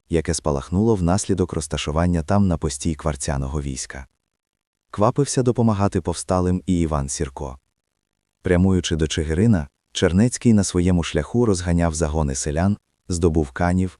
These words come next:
Білу Церкву, а Стеблів віддав у ясир татарам.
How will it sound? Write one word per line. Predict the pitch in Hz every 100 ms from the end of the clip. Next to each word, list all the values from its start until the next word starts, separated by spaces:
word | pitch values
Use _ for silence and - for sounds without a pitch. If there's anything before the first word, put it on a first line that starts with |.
| _
Білу | 85 90 76
Церкву, | - 87 90 - 87 - _ _
а | 92
Стеблів | - 90 82 117 110
віддав | 92 76 87 87
у | 92
ясир | 85 76 - 69
татарам. | - 78 69 67 65